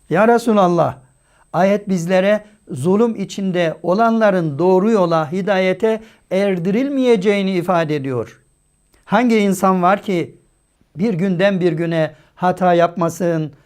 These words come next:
günah işlemesin, istemeden bile olsa bir kötülük, zararla, bir zulümle karşı karşıya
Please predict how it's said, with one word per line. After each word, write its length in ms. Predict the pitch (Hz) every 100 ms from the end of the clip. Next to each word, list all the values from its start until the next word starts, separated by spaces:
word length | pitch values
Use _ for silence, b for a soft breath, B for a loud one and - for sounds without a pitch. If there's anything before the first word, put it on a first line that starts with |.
| b
günah 300 | 175 190 196
işlemesin, 880 | 196 190 185 185 180 180 180 175 170 b b b
istemeden 720 | 180 - 220 233 220 214 208
bile 160 | 202 208
olsa 480 | 202 196 202 202
bir 160 | 185 202
kötülük, 500 | 202 190 196 190 190
zararla, 680 | 156 180 196 196 185 185 165
bir 180 | 233 190
zulümle 520 | 165 233 254 180 131
karşı 380 | - 208 214 240
karşıya 640 | 240 214 185 185 160 127